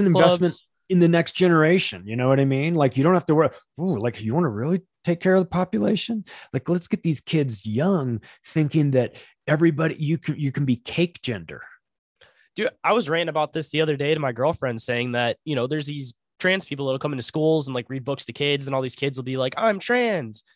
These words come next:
Speaker 1: And they're like, "Oh, I did such a good thing." And then I made the point of, like, "Hey, bro,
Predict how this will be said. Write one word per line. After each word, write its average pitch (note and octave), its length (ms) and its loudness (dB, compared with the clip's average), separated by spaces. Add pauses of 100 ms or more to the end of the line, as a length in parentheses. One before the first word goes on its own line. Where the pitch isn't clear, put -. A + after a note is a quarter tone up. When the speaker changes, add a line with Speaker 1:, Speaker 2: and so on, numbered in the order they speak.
(160)
Speaker 1:
And D3 100 -4
they're D3+ 100 2
like, D3 220 0
"Oh, A#3 200 4
I A3 100 4
did A3+ 180 -2
such A3 240 -4
a F#3+ 40 -12
good F#3+ 220 -2
thing." F#3+ 320 -4 (200)
And C3+ 80 -6
then E3 80 2
I E3 60 2
made E3+ 200 0
the D#3+ 80 -2
point F3 240 -2
of, C3+ 80 -6
like, B2+ 240 -2
"Hey, - 140 0
bro, C3+ 300 -4